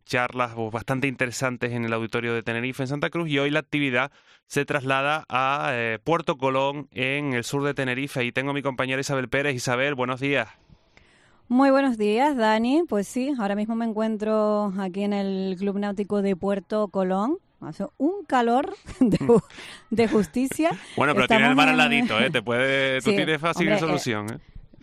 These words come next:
Speaker 2: todavía no puedo, pero te,
Speaker 1: <laughs>
Speaker 2: te digo que este congreso lo que tiene es que tiene un montón de actividades donde mezclamos gastronomía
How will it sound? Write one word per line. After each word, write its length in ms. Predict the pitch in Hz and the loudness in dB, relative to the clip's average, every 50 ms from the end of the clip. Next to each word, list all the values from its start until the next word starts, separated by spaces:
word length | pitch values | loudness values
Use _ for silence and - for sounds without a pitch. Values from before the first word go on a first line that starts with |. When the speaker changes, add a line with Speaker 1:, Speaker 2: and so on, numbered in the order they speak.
| - - | -6 0
Speaker 2:
todavía 600 | - 247 247 240 240 240 247 277 320 359 392 392 | 2 4 4 6 4 4 2 0 0 0 0 0
no 160 | 381 370 359 | 2 0 -2
puedo, 480 | 320 - 359 370 370 370 370 381 392 370 | -2 -2 -4 -2 -2 -2 0 -2 -2 -2
pero 320 | 294 - 277 254 254 247 247 | -2 -2 0 0 0 0 -2
te, 340 | - 254 254 254 254 - - | -2 -2 -2 -2 -2 -4 -8
Speaker 1:
<laughs> 40 | - | -10
Speaker 2:
te 340 | - 240 240 233 233 233 226 | -8 -6 -4 -4 -4 -4 -4
digo 300 | 262 277 240 220 214 196 | -4 -2 -2 -2 -2 -4
que 160 | - 220 233 | -4 -6 -8
este 180 | 262 - - 320 | -8 -8 -10 -8
congreso 540 | 311 311 294 277 269 294 302 - - 302 285 | -4 -4 -4 -2 -2 -4 -4 -4 -6 -4 -4
lo 100 | 247 202 | -4 -6
que 100 | 214 202 | -8 -8
tiene 260 | 214 220 226 240 277 | -6 -6 -4 -4 -6
es 40 | 277 | -6
que 120 | - 247 | -8 -8
tiene 180 | 220 233 233 254 | -6 -6 -6 -4
un 60 | 247 233 | -4 -4
montón 340 | 226 202 196 202 202 208 | -4 -4 -4 -4 -4 -4
de 180 | 208 226 247 240 - | -2 -2 -4 -2 -4
actividades 840 | 196 196 180 - _ 208 196 185 185 180 196 190 185 170 170 165 160 | -6 -8 -8 -8 _ -6 -4 -4 -2 -2 -2 -2 -2 -4 -6 -8 -8
donde 200 | 170 175 175 180 | -8 -8 -8 -8
mezclamos 460 | 175 180 185 - 196 190 202 220 233 | -8 -10 -10 -8 -8 -8 -8 -8 -10
gastronomía 880 | - 247 - _ - 208 202 196 190 190 190 202 214 226 240 277 302 | -10 -12 -14 _ -14 -12 -10 -10 -10 -10 -10 -10 -10 -10 -8 -10 -10